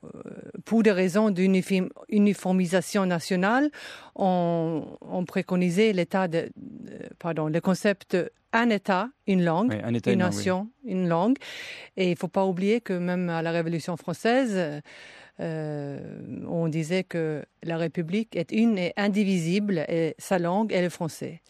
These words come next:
Speaker 2: C'est bien, vous, alors vous connaissez ça par cœur, mais vous êtes, vous êtes de quelle nationalité, vous ?
Speaker 1: Je suis suédoise.
Speaker 2: Ah voilà, c'est ça, donc, euh, <laughs> formidable. Et vous parlez très bien le français. Vous l'avez appris jeune, d'ailleurs ?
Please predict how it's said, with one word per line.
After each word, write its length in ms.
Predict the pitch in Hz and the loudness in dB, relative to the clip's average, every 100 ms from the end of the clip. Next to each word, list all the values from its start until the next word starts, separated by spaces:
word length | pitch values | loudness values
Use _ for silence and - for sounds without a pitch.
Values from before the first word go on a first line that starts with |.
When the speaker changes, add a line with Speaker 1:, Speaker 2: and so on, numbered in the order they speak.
| - | -8
Speaker 2:
C'est 100 | 160 | 4
bien, 120 | 233 | 4
vous, 180 | 180 151 | 4 2
alors 140 | 143 | 0
vous 60 | 135 | 2
connaissez 220 | 165 135 - | 2 2 2
ça 120 | 135 | 0
par 160 | 131 | 0
cœur, 140 | - 214 | 0 2
mais 140 | 156 | 2
vous 260 | 127 131 113 | 0 -2 -2
êtes, 140 | 113 | -4
vous 120 | 120 123 | -4 -2
êtes 80 | |
de 60 | 120 | -2
quelle 160 | 120 113 | -2 -4
nationalité, 480 | 104 113 110 127 | -2 -2 0 0
vous ? 240 | 120 104 110 | -2 -2 0
Speaker 1:
Je 80 | 202 | 2
suis 180 | 202 226 | 4 2
suédoise. 560 | 226 185 180 151 123 131 | 2 2 2 2 -4 0
Speaker 2:
Ah 40 | |
voilà, 180 | 123 180 | 4 4
c'est 100 | 113 | 4
ça, 220 | 120 233 226 | 0 2 4
donc, 220 | 127 143 | 4 2
euh, 280 | 117 110 101 | 2 0 -2
<laughs> 20 | |
formidable. 600 | - 107 156 240 170 107 95 135 | -2 0 2 2 4 0 -2 -6
Et 40 | |
vous 60 | 117 | -2
parlez 160 | 120 | 0
très 140 | 110 127 | 0 0
bien 80 | 127 | 0
le 60 | |
français. 420 | - 151 220 226 196 _ _ - - | 0 -2 2 0 -2 _ _ -16 0
Vous 80 | |
l'avez 140 | 151 185 | 4 4
appris 240 | 175 190 | 2 0
jeune, 220 | 175 247 | 2 2
d'ailleurs ? 300 | 294 214 262 | 2 0 -2